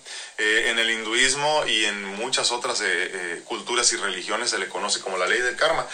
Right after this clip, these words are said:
En específico, en este caso, estamos hablando de la primera ley del karma, ¿no? Y otros yo creo que simplemente lo conocemos como justicia <laughs> divina, ¿no? Entonces, donde todo se acomoda en su lugar, donde las personas que dañan, eh, eh, pues de alguna forma también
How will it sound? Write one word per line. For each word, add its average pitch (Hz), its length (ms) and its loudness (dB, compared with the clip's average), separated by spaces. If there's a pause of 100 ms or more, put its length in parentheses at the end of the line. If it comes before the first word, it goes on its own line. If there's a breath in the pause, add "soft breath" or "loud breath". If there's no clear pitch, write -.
(200 loud breath)
En 120 100 -8
específico, 113 640 -2
en 113 80 0
este 117 240 0
caso, 120 220 2
estamos 110 340 0
hablando 104 360 0
de 101 60 0
la 95 200 2
primera 107 480 2
ley 101 160 2
del 98 180 -2
karma, 107 300 4
¿no? 98 120 -2
Y 104 80 -2
otros 117 240 0
yo 113 120 -2
creo 117 160 -4
que 131 80 -2
simplemente 120 520 -2
lo 120 140 0
conocemos 107 420 -2
como 101 220 -4
justicia 107 460 2
<laughs> - 20 6
divina, 101 420 2
¿no? 98 100 -8 (500 loud breath)
Entonces, 135 440 4 (240 loud breath)
donde 123 260 2
todo 143 200 6
se 143 120 6
acomoda 131 360 4
en 139 80 2
su 127 120 2
lugar, 117 380 4
donde 113 220 0
las 101 140 -2
personas 120 480 -2
que 101 100 0
dañan, 131 340 2 (120)
eh, 95 360 -2
eh, 87 440 -6 (160)
pues 92 100 -8
de 82 60 -6
alguna 120 200 -2
forma 147 280 -2
también - 280 -4